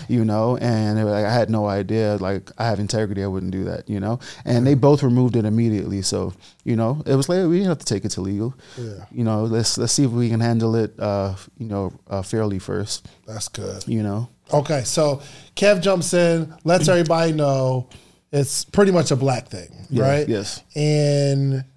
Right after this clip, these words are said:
Speaker 2: how did, what happened to where him and Mark Cuban got together and said, "Okay, we'll give this brother six hundred thousand dollars"?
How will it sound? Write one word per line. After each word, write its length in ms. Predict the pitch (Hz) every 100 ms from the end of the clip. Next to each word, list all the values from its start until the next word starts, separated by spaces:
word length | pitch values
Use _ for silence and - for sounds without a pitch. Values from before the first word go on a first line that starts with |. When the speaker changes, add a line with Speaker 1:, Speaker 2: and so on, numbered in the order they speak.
| _ _ _ _ _
Speaker 2:
how 320 | - 170 185
did, 240 | 175 165 -
what 360 | 143 151 208 -
happened 840 | 151 147 180 175 165 147 143 139
to 100 | -
where 400 | 143 151 143 139
him 420 | - 143 165 160 156
and 120 | 143
Mark 240 | 139 127
Cuban 640 | - - 214 151 135 127 113
got 260 | 151 139 -
together 440 | 131 135 131 123
and 100 | 123
said, 240 | - 131 123
"Okay, 240 | 127 127
we'll 220 | 120 135
give 220 | 120 131
this 220 | 117 120 -
brother 220 | 117 110
six 240 | - 120
hundred 180 | 117 104
thousand 280 | 110 104 98
dollars"? 340 | 95 92 -